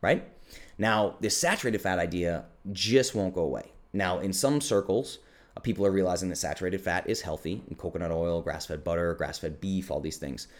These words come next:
Um, but the damage has already been done. So due to all this bad science as a country, we just adopted this idea blindly that saturated fat was to be avoided at all costs.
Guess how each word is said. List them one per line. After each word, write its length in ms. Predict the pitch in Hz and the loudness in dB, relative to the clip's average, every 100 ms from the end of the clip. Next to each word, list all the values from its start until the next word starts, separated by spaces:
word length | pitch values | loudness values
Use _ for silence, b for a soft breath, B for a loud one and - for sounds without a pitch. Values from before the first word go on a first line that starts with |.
| B B B | B B B
Um, 180 | 87 85 | -2 0
but 100 | 90 | 0
the 60 | |
damage 300 | 107 185 165 | 2 4 4
has 100 | 104 | 4
already 160 | 101 90 | 4 2
been 180 | 78 76 | 0 -2
done. 280 | 92 71 - - - | -2 -2 -8 -12 -12
So 420 | - 104 90 87 - 92 | -2 2 2 2 -4 2
due 160 | 135 | 4
to 100 | 151 | 4
all 220 | - 107 | 4 0
this 160 | 113 92 | -2 -4
bad 400 | 85 92 92 92 | -2 0 0 0
science 380 | - 123 92 92 | 0 0 0 -2
as 100 | 87 | -4
a 40 | |
country, 380 | - 135 151 98 | -2 -2 0 -2
we 180 | 92 104 | -2 -2
just 300 | 123 - - | -2 -4 -6
adopted 480 | 101 95 139 117 95 | -4 -4 -4 -6 -4
this 160 | 95 | -4
idea 260 | 92 90 104 | -4 -4 -4
blindly 380 | 95 147 160 113 | -2 -2 -2 -2
that 100 | 107 | -2
saturated 500 | - 113 - 160 139 | -2 -2 -4 -4 -4
fat 240 | - 107 | -2 -2
was 120 | 107 92 | -2 -4
to 40 | |
be 120 | 95 | -2
avoided 340 | 90 92 95 90 | -2 0 -2 0
at 100 | 85 | 2
all 240 | 87 87 | 2 2
costs. 540 | - - - - - | -2 -8 -6 -10 -12